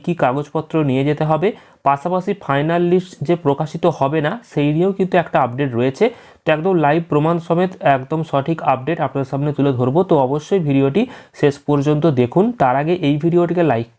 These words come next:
করবেন এবং পরবর্তী গুরুত্বপূর্ণ ভিডিওর আপডেট পেতে চ্যানেলটিকে সাবস্ক্রাইব করে পাশের বেল আইকনে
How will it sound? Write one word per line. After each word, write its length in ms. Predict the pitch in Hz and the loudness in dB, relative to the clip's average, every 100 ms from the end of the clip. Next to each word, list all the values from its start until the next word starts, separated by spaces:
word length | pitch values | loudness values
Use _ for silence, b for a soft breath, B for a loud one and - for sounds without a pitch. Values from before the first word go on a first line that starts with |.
| - | -2
করবেন 260 | 160 190 226 | 2 2 2
এবং 120 | 151 143 127 | 0 0 0
পরবর্তী 440 | 123 139 175 196 180 | 0 0 -2 0 2
গুরুত্বপূর্ণ 480 | 160 151 147 147 143 135 | 2 0 -2 0 2 2
ভিডিওর 320 | 123 123 127 123 | 2 4 4 2
আপডেট 220 | 120 120 - | 0 -4 -4
পেতে 200 | 123 208 226 B B _ | 0 0 0 B B _
চ্যানেলটিকে 440 | 135 135 175 180 185 | -2 0 0 0 0
সাবস্ক্রাইব 480 | 151 127 - - 196 185 | 0 -4 -4 -2 -2 0
করে 120 | 175 170 | 0 2
পাশের 280 | 143 123 131 117 | 0 -2 -2 -2
বেল 140 | 117 120 | 0 0
আইকনে 300 | 120 147 | 0 2